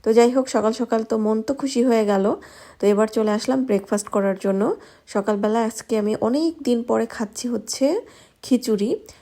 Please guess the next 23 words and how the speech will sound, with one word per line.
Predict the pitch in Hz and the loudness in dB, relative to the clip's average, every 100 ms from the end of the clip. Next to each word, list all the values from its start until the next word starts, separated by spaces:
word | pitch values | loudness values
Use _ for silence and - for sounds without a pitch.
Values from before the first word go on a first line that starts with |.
| _ - | _ -2
এই | 233 | 0
খিচুড়িটা | 254 240 240 247 | 0 -2 -2 -2
গতকালকে | 269 208 214 214 214 220 | 0 -2 -2 -2 -2 0
রাতে | 208 202 240 | 0 2 2
রান্না | 226 202 | 2 -2
করা | 196 196 202 | 0 0 0
হয়েছিল। | 214 185 185 - 190 381 - - - | -2 -4 -2 -2 -2 -4 -8 -20 -12
তো | - 202 | -2 0
রাতের | 208 208 226 | 0 0 -2
বেলা | 220 226 233 | 0 0 0
আমি | 233 208 214 220 | 0 0 0 0
ইদানিং | 208 208 214 214 | 0 -2 -2 -4
একটু | - - 226 - | -6 -2 0 0
আর্লি | 202 196 208 220 220 - - | 0 0 0 0 0 -4 -4
ডিনার | 202 196 208 | -2 -2 -4
সেরে | - 214 214 | 0 0 0
ফেলি, | - 185 240 - - - - - | 0 0 0 -4 -10 -20 -18 -6
মানে | 180 185 185 185 185 | -4 -2 -2 -2 -2
ছয়টা | 220 226 | -4 -4
সাতটার | 226 208 214 | -6 -6 -4
মধ্যে | 202 196 190 220 | -2 -2 -2 -4
ট্রাই | 226 202 202 | 0 2 2
করি। | 196 185 | 0 0